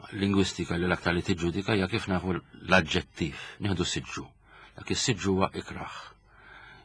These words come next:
Inti tgħidli dak is-siġġu huwa sabiħ. Tiġa jiena u inti qed tinħarsu lejn l-istess ħaġa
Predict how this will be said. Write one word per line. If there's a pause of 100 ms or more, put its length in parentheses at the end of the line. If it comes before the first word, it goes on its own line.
Inti
tgħidli
dak
is-siġġu
huwa
sabiħ. (240)
Tiġa
jiena
u
inti
qed
tinħarsu
lejn
l-istess
ħaġa